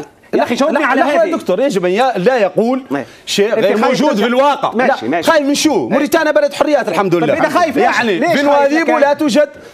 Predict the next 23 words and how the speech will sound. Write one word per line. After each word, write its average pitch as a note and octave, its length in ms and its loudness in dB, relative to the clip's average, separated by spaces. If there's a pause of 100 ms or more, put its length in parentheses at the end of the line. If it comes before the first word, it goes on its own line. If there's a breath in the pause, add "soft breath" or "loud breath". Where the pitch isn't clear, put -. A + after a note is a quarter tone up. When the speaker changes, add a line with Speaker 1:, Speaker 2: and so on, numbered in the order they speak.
(160 loud breath)
Speaker 2:
قاعدة B3 320 2
Speaker 1:
خلاص، - 120 2
Speaker 2:
عسكرية. G#3 220 0
Speaker 1:
فهمنا، F3+ 300 2
فهمنا، A#3 360 -2 (260 loud breath)
فهمنا D#4+ 240 0
على B3 180 0
موريتانيا. G#3 420 0
Speaker 2:
أوكي. G3+ 240 2
Speaker 1:
جاوبني B3+ 220 -2
على G#3 120 0
Speaker 2:
طيب. G3+ 140 2
Speaker 1:
سؤالي. F3 360 0
يلا. F#3+ 120 -2 (160)
Speaker 2:
لحظة. E3 420 0
Speaker 1:
إيه. C#3+ 220 -4
Speaker 2:
ثانية، A3 300 0
ما F3+ 140 0
هذيك D3 280 -2
العسكر G3+ 420 -2
من G#3 140 -2
أين G3 200 0
أتوا؟ B2+ 360 -4